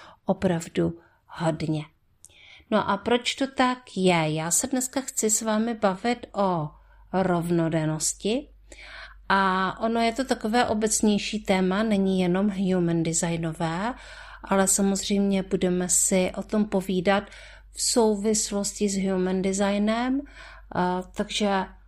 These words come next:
vlastně i trochu optikou human designu. Já nebudu zabíhat do úplných podrobností,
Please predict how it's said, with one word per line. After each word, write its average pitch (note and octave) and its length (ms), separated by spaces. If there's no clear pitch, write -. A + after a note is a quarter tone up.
vlastně F#3+ 380
i - 220
trochu G3+ 460
optikou F3+ 1040
human F#3+ 500
designu. F3 520
Já G3 560
nebudu G3+ 540
zabíhat F#3 600
do G3+ 120
úplných G#3+ 600
podrobností, B3 1300